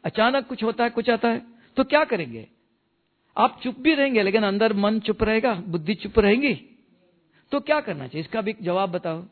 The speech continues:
कौन बताएगा? सब कहते, सब जानते हो, हर एक के घर में क्रोध हर एक के पास है, तो उसको आप कैसे छोड़ेंगे? बाबा ने तो कहा, लेकिन आप कर सकते हो?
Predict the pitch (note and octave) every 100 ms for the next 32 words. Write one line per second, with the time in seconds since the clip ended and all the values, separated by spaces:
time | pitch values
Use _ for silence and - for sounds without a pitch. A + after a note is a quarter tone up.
0 | _ _ _ _ _ _ _ _ - F3
1 | E3 D#3 C#3+ C#3+ D#3 _ _ _ _ C4
2 | C4 A#3+ F3 A#3 A#3 A#3+ A3+ A#3 G#3+ C3+
3 | - _ - E3+ A#3 - C4 G#3 G3+ G#3
4 | A3+ A3+ G3 G3 F3+ F3+ A3+ A3 A#3+ G3
5 | G3 - E3+ - _ _ _ _ _ _
6 | C#4 A#3+ B3 - D4+ B3 A#3 - - G3+
7 | G3+ D#4+ - E3+ B2 F#2+ - _ _ _
8 | _ _ _ _ _ D3+ D#3 E3 _ _
9 | _ _ _ - - _ - - - F3
10 | G3 B3 C4 D4 D4 C4 A3 G3 F#3+ F#3+
11 | F#3+ - G3 - - G3+ F#3+ A#3+ C#3